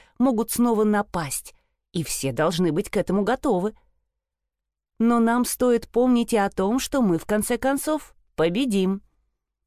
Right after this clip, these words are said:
Поэтому здесь расставлены все эти ловушки. Также по школе бродят существа, неожиданно нападающие на учеников. Таким образом, мы показываем им,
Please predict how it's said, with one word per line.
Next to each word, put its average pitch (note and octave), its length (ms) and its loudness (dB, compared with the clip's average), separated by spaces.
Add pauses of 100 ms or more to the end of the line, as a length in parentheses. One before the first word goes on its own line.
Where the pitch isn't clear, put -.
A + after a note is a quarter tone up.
(120)
Поэтому E4 500 0
здесь G#3 320 0
расставлены C4+ 720 0
все A3+ 400 0
эти G3+ 140 -4
ловушки. D#3 600 -2 (840)
Также C#3+ 400 -2
по C#3 120 -4
школе G3 420 -2
бродят D#3+ 340 0
существа, G#3 640 -2 (260)
неожиданно A#3 720 2
нападающие G#3+ 800 2
на B3+ 120 2
учеников. C4 640 0 (720)
Таким F3+ 380 0
образом, A3+ 480 2
мы A3 140 2
показываем A3+ 800 0
им, G3 160 0